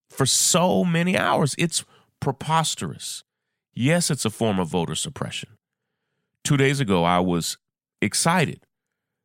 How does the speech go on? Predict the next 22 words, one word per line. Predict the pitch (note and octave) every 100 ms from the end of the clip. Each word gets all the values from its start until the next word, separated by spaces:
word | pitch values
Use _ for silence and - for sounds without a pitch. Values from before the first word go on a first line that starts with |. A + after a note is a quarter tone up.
| _
because | - A2 B2+ A2 G#2+ G2 -
a | -
federal | - C3+ C3+ B2+ G#2
judge | E2+ B2+ B2 G2 G2 - - -
overruled | B2 C#3+ C3 B2 F#2+ F#2+ G2 F#2+ G2 G2 _ _ _ -
the |
governor | F#2 A#2 A#2 G#2+ F2+
of | E2+
Texas, | - - - E2+ D#2 - - _ _ _ _ -
who | B2+
said, | A2+ B2 A#2 G#2 G2+ - _ _ -
"In | C3 C#3+ D3 D3 -
our | - A2+ A#2 A2+
counties | - - C3+ C3+ F2+ D2+ -
all | - G#2 A2+
over | G#2+ F2
Texas, | E2 F2+ - - - - - _ _ _ _ _
you | - C3
can | - B2+
only | - C#3 D#3+ D#3+ D#3
have | B2 B2 A#2+ A#2 G2
one | F#2+ G#2 C3+ C#3+ D3 D3 C#3